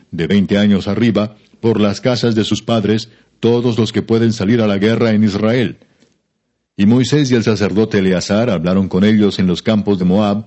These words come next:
junto al Jordán, frente a Jericó, diciendo, Contaréis el pueblo de veinte años arriba, como mandó Jehová a Moisés y a los hijos de Israel que habían salido de tierra de Egipto.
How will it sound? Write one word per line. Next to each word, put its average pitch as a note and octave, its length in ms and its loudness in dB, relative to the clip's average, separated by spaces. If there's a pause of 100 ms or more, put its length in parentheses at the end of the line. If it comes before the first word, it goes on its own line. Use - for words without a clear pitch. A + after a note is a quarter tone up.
(120)
junto G#2+ 380 0
al G2+ 100 0
Jordán, G#2+ 480 0
frente G2 400 0
a F2 40 -4
Jericó, A2 680 -2
diciendo, G#2 580 0 (480)
Contaréis A#2+ 520 0
el F#2 120 -2
pueblo G#2+ 320 0
de F#2 120 0
veinte F#2+ 340 0
años F#2+ 320 0
arriba, F#2+ 460 -2 (180)
como A2+ 260 0
mandó A#2 300 0
Jehová G#2+ 320 -2
a G#2+ 60 0
Moisés G#2+ 500 0
y G#2+ 60 0
a F2+ 40 0
los E2 220 -4
hijos G2 240 0
de F#2 100 2
Israel G2 520 -2
que - 80 -4
habían G2 340 0
salido G#2+ 340 2
de G2 140 0
tierra A2 300 0
de G#2 80 0
Egipto. G2+ 440 -4